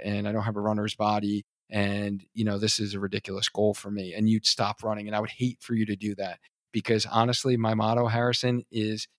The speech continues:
just like, uh, Gusteau would say, "Anyone can cook."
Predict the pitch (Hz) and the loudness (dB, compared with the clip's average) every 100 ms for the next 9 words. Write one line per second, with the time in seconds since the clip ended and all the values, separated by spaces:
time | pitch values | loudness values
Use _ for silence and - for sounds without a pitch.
0 | _ - 139 123 131 123 117 127 113 110 | _ 2 4 4 4 4 2 0 2 2
1 | 78 110 120 127 113 - 143 117 127 143 | -2 -8 4 6 8 8 10 10 10 6
2 | 135 127 120 - 123 127 - 131 131 131 | 4 6 6 8 8 6 6 8 10 10
3 | 135 117 117 - 151 175 - | 8 4 0 6 8 8 4